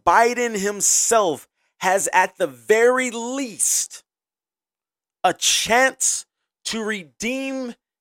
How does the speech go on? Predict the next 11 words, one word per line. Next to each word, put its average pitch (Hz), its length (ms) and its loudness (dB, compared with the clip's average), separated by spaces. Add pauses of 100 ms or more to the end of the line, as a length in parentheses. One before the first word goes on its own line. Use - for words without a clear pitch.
(220)
himself 214 800 -2
in 202 140 0
a 170 100 4
way 240 480 2
to - 180 -6
where 202 600 -2 (480)
when 277 760 0 (840)
Joe 220 320 4
Biden 185 580 2
does 170 460 2
pass - 640 -2